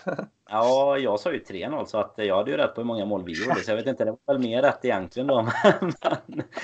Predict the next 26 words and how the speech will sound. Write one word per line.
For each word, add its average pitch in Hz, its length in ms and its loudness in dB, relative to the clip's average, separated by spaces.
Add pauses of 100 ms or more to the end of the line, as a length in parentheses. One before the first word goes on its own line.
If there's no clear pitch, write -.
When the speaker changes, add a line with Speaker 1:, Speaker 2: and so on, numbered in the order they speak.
(240)
Speaker 2:
Men, 151 320 8
men, 156 120 2
eh, 160 40 2
nej, 165 200 6
men 175 180 -2
ett - 260 -4
två, 151 340 4
eh, 160 340 10
om 156 100 0
man, 151 260 0
om 147 200 -2
man 143 180 -2
ska 147 480 -2
tro 147 120 -4
mig 120 200 0
då 98 120 -2
kanske. 92 400 -6
Vad, 110 440 0
vad 110 120 -2
är 110 60 -2
ditt, - 320 -10
eh, 131 200 2
stalltips - 680 -4
till, 107 320 -6
eh, 113 100 -4
lyssnarna 92 480 -8